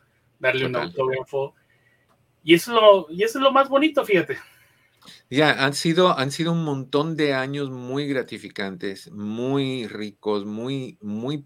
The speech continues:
Speaker 2: personales. Y eso es algo que yo soy una persona muy bendecida, que he tenido la, la oportunidad de tener personas a mi lado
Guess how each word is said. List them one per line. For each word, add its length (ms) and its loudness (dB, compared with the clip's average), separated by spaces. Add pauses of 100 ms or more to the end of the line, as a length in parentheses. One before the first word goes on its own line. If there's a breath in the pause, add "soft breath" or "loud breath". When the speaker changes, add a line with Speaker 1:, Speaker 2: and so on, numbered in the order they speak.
(100)
Speaker 2:
personales. 920 -6 (400 soft breath)
Y 200 2
eso 120 0
es 100 -2
algo 280 -2
que 100 -6
yo 140 -6
soy 260 -4
una 220 -10
persona 260 -8
muy 160 -8
bendecida, 840 -8 (540 soft breath)
que 180 0
he 60 -2
tenido 400 -6
la, 260 -6
la 280 -4
oportunidad 760 -6
de 280 -6
tener 400 -6
personas 1000 -10
a 140 -4
mi 160 -8
lado 480 -2